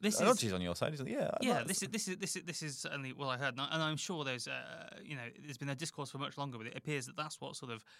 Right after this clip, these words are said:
Speaker 1: uh, tipped it over because that's
Speaker 2: Built it
Speaker 1: what
Speaker 2: up.
Speaker 1: raised it into the public consciousness, uh, and it is sort of fascinating,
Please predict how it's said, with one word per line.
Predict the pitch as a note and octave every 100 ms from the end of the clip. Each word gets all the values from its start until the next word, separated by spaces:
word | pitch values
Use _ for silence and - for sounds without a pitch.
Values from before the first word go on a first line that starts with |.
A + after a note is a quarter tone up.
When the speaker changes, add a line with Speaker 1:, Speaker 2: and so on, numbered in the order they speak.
| - - A2
Speaker 1:
uh, | G#2+ - - -
tipped | G3 - D3
it |
over | D#3+ C3+
because | A2+ B2
that's | A#2+ G2+
Speaker 2:
Built | - A2
it |
Speaker 1:
what |
Speaker 2:
up. | A2
Speaker 1:
raised | D3 C#3 -
it | B2
into | C3 B2+ - A#2+ A2+ A#2
the |
public | A2 B2 A#2
consciousness, | D#3 D3+ C#3+ - - - _ _ _ _ -
uh, | B2 A#2 A2+
and | C3+
it | D#3
is | D3+ - - _ _
sort | - C3+
of |
fascinating, | - E3+ - B2 A2 -